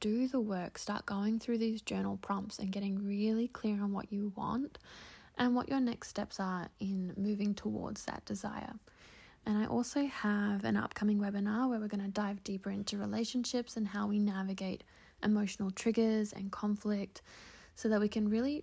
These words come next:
reduce the unnecessary conflict and really learn from those encounters, those experiences, start to dissolve the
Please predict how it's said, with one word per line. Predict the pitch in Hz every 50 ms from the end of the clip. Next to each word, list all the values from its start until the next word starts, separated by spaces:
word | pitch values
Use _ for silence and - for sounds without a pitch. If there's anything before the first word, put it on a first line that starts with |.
| - -
reduce | 220 220 208 - - - - - 202 196 202 208 190 -
the | - - - -
unnecessary | 202 190 190 190 185 185 - - 208 - 226 233 226
conflict | - - 220 220 - 233 240 - -
and | - 208 208
really | 214 226 240 240
learn | 226 214 202 196 190 185 190 190 190
from | - 214 202 196
those | 190 196 196 190 190 196 196 190 190 190 - - - -
encounters, | 202 196 196 190 - - 196 185 196 190 - - 214 208 208 196
those | 220 214 208 190 208
experiences, | 214 - - - - - 196 190 185 190 190 202 202 - 190 196 - - 202 208 - - - - - - -
start | - - - 214 220 -
to | - 285
dissolve | 262 - 294 262 - - 190 190 185 190 185 190 190 190 190 202
the | 208 208 208 208 - -